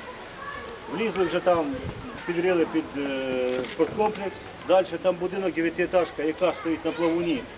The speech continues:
де репера стоять, і там воно під наблюденням, а тут стоїть ще один дом, будують це, е, риють котловани, б'ють і все інше. Понімаєте? Є певні проблеми. І ми нічого не можемо зробити. Тобто завдання друге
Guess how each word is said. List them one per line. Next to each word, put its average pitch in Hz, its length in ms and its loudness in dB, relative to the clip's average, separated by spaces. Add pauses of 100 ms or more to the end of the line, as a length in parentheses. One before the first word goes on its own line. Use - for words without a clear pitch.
(300)
де 170 100 8
репера 170 400 4
стоять, 165 360 2 (140)
і - 20 -8
там 156 300 0 (340)
воно 170 160 0
під 156 160 -4
наблюденням, 170 540 0
а - 20 -4
тут 190 220 -8
стоїть 190 200 -2
ще 185 100 2
один 180 240 2
дом, 202 120 -2 (280)
будують 165 360 0
це, 123 60 -2
е, 120 380 2
риють 170 280 4
котловани, 170 460 2
б'ють 175 280 -4
і - 20 -6
все 151 140 -6
інше. 123 120 -4 (220)
Понімаєте? 170 320 0 (680)
Є 196 140 4
певні 185 340 4
проблеми. 170 460 0 (600)
І 165 340 0
ми 262 120 4
нічого 202 560 2
не 185 100 -2
можемо 185 360 -4
зробити. 175 260 -4 (1300)
Тобто 196 340 4 (240)
завдання 226 420 6
друге 180 400 4